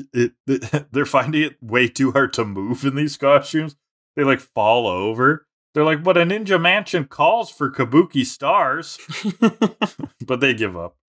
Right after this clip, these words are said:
Speaker 1: You
Speaker 2: Yeah,
Speaker 1: know,
Speaker 2: they
Speaker 1: it's like,
Speaker 2: ditch it.
Speaker 1: "Come on, guys, ditch those costumes."
Speaker 2: But they do the most dramatic motto yet while they're in, while they're in costume. It's like, "To protect the world from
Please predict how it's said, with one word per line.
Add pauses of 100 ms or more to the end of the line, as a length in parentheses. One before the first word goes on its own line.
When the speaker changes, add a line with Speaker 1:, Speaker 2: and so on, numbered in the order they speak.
Speaker 1:
You
Speaker 2:
Yeah,
Speaker 1:
know,
Speaker 2:
they
Speaker 1:
it's
like,
Speaker 2:
ditch
it.
Speaker 1:
"Come
on,
guys,
ditch
those
costumes."
Speaker 2:
But
they
do
the
most
dramatic
motto
yet
while
they're
in, (100)
while
they're
in
costume.
It's
like, (100)
"To
protect
the
world
from